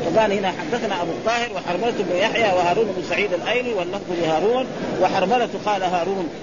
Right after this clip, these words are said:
"حدثنا"، وقال الآخران: "أخبرنا ابن وهب، أخبرني يونس عن ابن شهاب"، قال: "حدثني عبد الرحمن بن هرمز الأعرج، آه، أن أبا هريرة قال: قال رسول الله صلى الله عليه وسلم:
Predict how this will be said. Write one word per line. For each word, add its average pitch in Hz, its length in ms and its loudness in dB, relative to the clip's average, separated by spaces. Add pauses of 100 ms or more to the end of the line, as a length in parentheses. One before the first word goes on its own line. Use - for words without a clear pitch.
(140)
"حدثنا"، 220 400 0
وقال 202 340 2
الآخران: 185 520 2
"أخبرنا 185 400 -2
ابن 165 160 -4
وهب، 214 300 0
أخبرني 175 460 -6
يونس 185 300 -2
عن 165 120 2
ابن 165 240 -2
شهاب"، 208 320 4 (320)
قال: 208 160 0
"حدثني 190 480 -4
عبد 165 200 -4
الرحمن 175 460 -4
بن 165 120 2
هرمز 185 320 0
الأعرج، 175 480 4 (440)
آه، 214 300 0
أن 220 140 -2
أبا 185 340 0
هريرة 185 340 -2 (280)
قال: 185 140 2
قال 202 280 2
رسول 185 320 2 (120)
الله 185 220 2
صلى 170 180 -4
الله 170 120 0
عليه 185 100 0
وسلم: 170 120 0